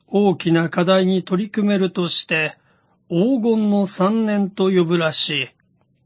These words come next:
今回の参院選を経て、現政権は長期安定政権への足がかりを得たと言えるのか。もっとも、過去を振り返っても、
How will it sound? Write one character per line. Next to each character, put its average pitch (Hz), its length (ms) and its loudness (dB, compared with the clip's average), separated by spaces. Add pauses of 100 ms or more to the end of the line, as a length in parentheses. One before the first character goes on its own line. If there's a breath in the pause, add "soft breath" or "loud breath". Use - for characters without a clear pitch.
(1160)
今 190 240 2
回 165 280 2
の 170 120 4
参 196 380 0
院 202 160 2
選 202 340 0
を 190 80 0
経 180 140 0
て、 151 320 -2 (480 soft breath)
現 170 200 2
政 160 380 -4
権 160 300 -4
は 156 300 -2 (320)
長 196 280 0
期 147 200 -8
安 185 200 2
定 208 260 -2
政 196 380 -2
権 175 240 4
へ 190 120 2
の 151 260 -2 (320 soft breath)
足 196 380 0
が 247 160 0
か 170 160 0
り 147 160 -4
を 143 120 -4
得 190 120 -4
た 175 140 -2
と 143 360 -8
言 151 140 -6
え 170 120 2
る 202 120 0
の 143 160 -4
か。 127 340 -4 (840)
も 180 160 4
っ 180 60 -6
と 277 200 -2
も、 151 280 -2 (420)
過 208 180 2
去 170 240 0
を - 20 -2
振 160 140 -4
り 202 120 -2
返 185 260 2
っ - 20 -14
て - 240 -8
も、 135 320 -6